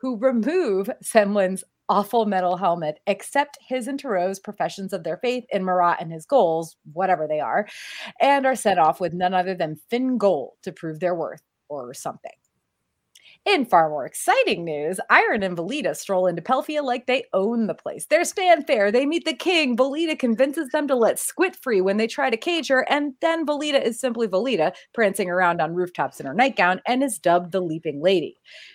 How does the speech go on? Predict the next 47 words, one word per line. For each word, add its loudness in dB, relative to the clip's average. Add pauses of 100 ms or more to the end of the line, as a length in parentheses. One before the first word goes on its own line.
(140)
This -2
leads -2
to -2
her 0
getting 2
invited 0
to -6
a -2
lot -2
of -12
special -6
parties 0
and -2
events, 2 (300)
which -2
her -2
hostess -2
Xenia 2 (120)
absolutely 0
loves, 4 (260)
even 0
when 4
Velita 2
has 0
caught 2
the -2
attention -2
of -2
the -4
sleazy -4
Pelthian -2
prince, -2
whose -4
name 0
we 0
don't 2
even -4
care 2
to -4
note 4
because 2
he's -4
a 0
sleazy 0
P 4
O 8
S. -2